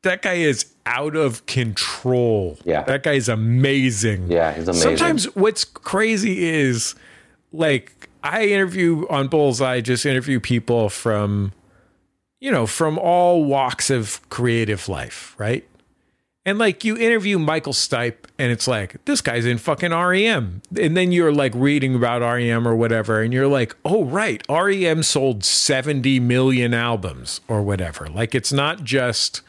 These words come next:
Speaker 1: the guy from Band of Horses, where you're like, "This is good music that, that people who like music like," or whatever.
Speaker 2: Yeah.
Speaker 1: It's like, "Oh, right, this guy is a mega celeb."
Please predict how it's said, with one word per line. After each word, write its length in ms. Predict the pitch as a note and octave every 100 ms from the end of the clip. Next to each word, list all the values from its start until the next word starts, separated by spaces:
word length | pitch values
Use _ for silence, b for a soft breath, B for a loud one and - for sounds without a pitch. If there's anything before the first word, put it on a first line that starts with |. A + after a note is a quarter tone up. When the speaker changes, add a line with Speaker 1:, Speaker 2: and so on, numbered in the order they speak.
| b b b b b b b b b _ -
Speaker 1:
the 160 | C3
guy 240 | A#2 A#2+ A2+
from 220 | C3+ A#2+
Band 280 | A#2+ A#2+ A2+
of 120 | G2
Horses, 640 | D3 C#3 - A2+ A2+ -
where 160 | A2+ A2+
you're 200 | A2+ A2
like, 220 | G#2+ G#2
"This 80 | A#2+
is 240 | A2 G2+
good 260 | G#2 B2 A2
music 460 | A#2+ A2+ A#2+ A2+
that, 260 | A#2+ G#2 G2
that 180 | A2+ - _ _
people 280 | B2+ G#2 A2
who 100 | A2
like 200 | G#2 G2
music 420 | G#2+ F#2+ F#2+ -
like," 280 | F2 F2 -
or 80 | G2
whatever. 380 | E2 D#2+ D2 -
Speaker 2:
Yeah. 680 | _ _ _ _ _ - C3
Speaker 1:
It's 160 | -
like, 280 | C3 A2 - -
"Oh, 200 | D#3+ C#3+
right, 360 | C3 B2+ G2 -
this 180 | C#3
guy 380 | - B2+ A2+ G#2 - -
is 240 | A2+ F#2+ - _
a 180 | A#2+ G2 - -
mega 560 | A2+ A#2 B2+ A#2+ G#2 F2+
celeb." 640 | - G#2+ F2+ C#2 A#1